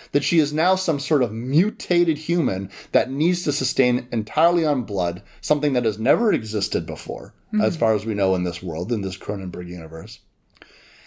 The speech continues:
Speaker 1: And forget the fact that people that she has bitten, he know, she know,
Speaker 2: But
Speaker 1: like
Speaker 2: you need to test these things.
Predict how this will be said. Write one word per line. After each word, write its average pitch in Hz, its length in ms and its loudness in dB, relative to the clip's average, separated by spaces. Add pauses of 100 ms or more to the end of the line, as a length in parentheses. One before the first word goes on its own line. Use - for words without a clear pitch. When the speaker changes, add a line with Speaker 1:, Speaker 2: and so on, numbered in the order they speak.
(200)
Speaker 1:
And 196 160 4
forget 208 260 2
the 208 80 -4
fact 165 420 0 (260)
that 160 220 4
people 196 400 0
that 170 240 2
she 190 220 -2
has 170 240 2
bitten, 147 640 0 (340)
he 233 240 0
know, 220 300 2
she 202 260 -2
know, 214 340 4
Speaker 2:
But 180 200 -2
Speaker 1:
like 370 120 4
Speaker 2:
you 330 40 -2
need 392 220 -2
to 370 120 -6
test - 420 -2
these 247 260 -2
things. 160 400 -4